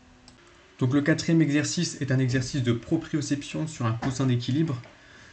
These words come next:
Donc au tennis, il est important de pratiquer des exercices de proprioception, euh, en prévention afin de travailler l'équilibre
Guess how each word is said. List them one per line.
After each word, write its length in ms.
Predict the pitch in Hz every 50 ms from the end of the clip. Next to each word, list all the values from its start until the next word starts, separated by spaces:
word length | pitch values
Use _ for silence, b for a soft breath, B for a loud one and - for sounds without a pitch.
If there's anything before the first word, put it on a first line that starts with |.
| B B -
Donc 180 | 123 123 120 127
au 60 | 147
tennis, 480 | 147 151 147 156 170 180 170 - - -
il 120 | - 139 131
est 40 |
important 360 | 135 127 - 131 123 - 156 143
de 80 | 135
pratiquer 640 | 123 120 - 131 123 - - - - - - 147 139
des 200 | 131 123 120 120
exercices 500 | 120 120 123 120 - - 147 135 127 120
de 100 | 117 113
proprioception, 840 | - - - 131 120 - - 131 120 - 135 123 - - 165 185 - B B B B B B B B B B B B - -
euh, 180 | 127 117 110 113
en 120 | - 117
prévention 580 | 120 - 143 135 123 127 123 - - 175 180 180 -
afin 260 | - 127 120 - 147
de 120 | 135 127 127
travailler 480 | 123 - 135 131 127 131 131 131 131
l'équilibre 560 | 127 127 123 123 - - - 170 165 151 147